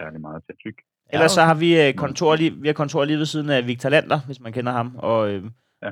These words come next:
Speaker 2: og ellers så, hvis det er, så kan du komme og spise den banan, han har haft liggende i køleskabet i tre uger. Den er helt aldeles blød nu.
Speaker 3: <laughs> Den
Speaker 2: Den
Speaker 3: tror jeg også er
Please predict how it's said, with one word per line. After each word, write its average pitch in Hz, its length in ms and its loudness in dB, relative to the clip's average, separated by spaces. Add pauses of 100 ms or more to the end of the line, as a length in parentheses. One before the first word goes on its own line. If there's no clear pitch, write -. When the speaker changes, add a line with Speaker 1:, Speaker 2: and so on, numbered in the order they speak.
(100)
Speaker 2:
og 110 80 0
ellers 131 140 4
så, 135 160 2
hvis 117 360 -6
det 127 120 2
er, 131 40 4
så 139 120 0
kan 139 100 -2
du 127 80 -4
komme 139 200 0
og 147 60 0
spise 143 280 -2
den 131 200 -4
banan, 139 280 2
han 135 120 -2
har 131 80 0
haft 117 180 0
liggende 131 240 -2
i 120 40 -6
køleskabet 123 440 -4
i 107 40 -2
tre 127 220 -2
uger. 117 160 -6 (240)
Den 127 120 -6
er 113 240 4 (300)
helt 175 160 4
aldeles 127 320 2
blød 175 160 0
nu. 107 140 -2
Speaker 3:
<laughs> 127 60 -6
Den - 100 -4
Speaker 2:
Den 120 80 -4
Speaker 3:
tror 160 180 2
jeg 147 100 6
også 151 220 2
er 127 300 2